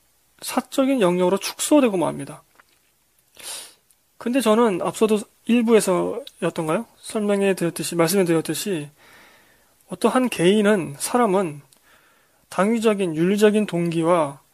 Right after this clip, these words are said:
개인적인 동기가 모두 작동을 해야지만 선하게 움직일 수 있다고 생각을 하거든요. 제가 검은 사제들 편에서도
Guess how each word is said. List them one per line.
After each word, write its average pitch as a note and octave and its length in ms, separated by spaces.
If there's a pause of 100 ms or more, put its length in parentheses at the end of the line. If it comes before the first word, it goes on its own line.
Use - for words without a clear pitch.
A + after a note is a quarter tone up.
(120)
개인적인 A3 1040 (260)
동기가 F#3 480
모두 E3 580 (360)
작동을 G3 460
해야지만 D#3+ 640 (800)
선하게 A3+ 460
움직일 F#3 440
수 G3+ 180
있다고 F3+ 440
생각을 G3 340
하거든요. D#3+ 480 (960)
제가 F#3 380
검은 G#3 340
사제들 F3+ 880
편에서도 E3+ 680